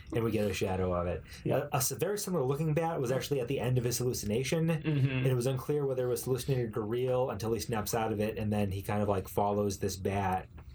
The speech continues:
Speaker 1: into the next room, which kind of, like, leads him out of his, uh, his kind of despair.
Speaker 2: I mean, there's a lot, lot of overlap between, uh, between Bruce Wayne and bat-based hallucinations.
Speaker 1: Mm-hmm.
Speaker 2: Um, for instance, in Batman Year One, where he's just,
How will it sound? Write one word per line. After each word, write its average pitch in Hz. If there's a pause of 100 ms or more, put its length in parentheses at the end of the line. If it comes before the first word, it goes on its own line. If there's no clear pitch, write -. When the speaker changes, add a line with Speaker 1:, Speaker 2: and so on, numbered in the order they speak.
Speaker 1:
into 98
the 101
next 95
room, 101 (520)
which -
kind 101
of, 95
like, 92
leads 98
him 98
out 90
of 87
his, 85 (520)
uh, 85 (300)
his -
kind 90
of 87
despair. 82 (160)
Speaker 2:
I -
mean, 190
there's 214
a 208
lot, 123
lot 131
of 113
overlap 104
between, 107
uh, 98 (300)
between 120
Bruce 117
Wayne 110
and 98
bat-based 101
hallucinations. 104
Speaker 1:
Mm-hmm. 131
Speaker 2:
Um, 117 (200)
for 139
instance, 143
in 131
Batman 127
Year 135
One, 143
where 104
he's 110
just, -